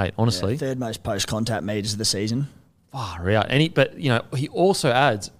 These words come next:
Speaker 1: great footwork, a bit of ball playing, you know, if he w-,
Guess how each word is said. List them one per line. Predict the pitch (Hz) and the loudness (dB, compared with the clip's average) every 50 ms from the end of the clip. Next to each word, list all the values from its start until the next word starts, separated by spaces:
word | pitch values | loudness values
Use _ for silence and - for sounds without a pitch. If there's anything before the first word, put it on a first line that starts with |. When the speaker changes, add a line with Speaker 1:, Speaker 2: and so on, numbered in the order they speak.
| _ - | _ -12
Speaker 1:
great | - - 165 151 156 165 156 | -4 0 2 4 4 2 0
footwork, | - - 147 147 139 131 131 127 127 127 127 - - - 120 | -2 -2 -2 -2 2 4 6 8 8 6 6 2 -6 -16 -12
a | |
bit | 101 - 139 151 | -2 0 2 2
of | 151 117 | 4 4
ball | 131 131 131 127 | 4 4 4 4
playing, | - - 131 127 123 123 123 123 123 120 117 - - - - _ _ - | 2 2 2 4 4 4 2 2 0 -2 -4 -8 -14 -20 -20 _ _ -2
you | 123 | 2
know, | 123 127 | 2 2
if | 110 143 - | 2 2 0
he | 139 127 | 0 -2
w-, | 117 139 | -2 -2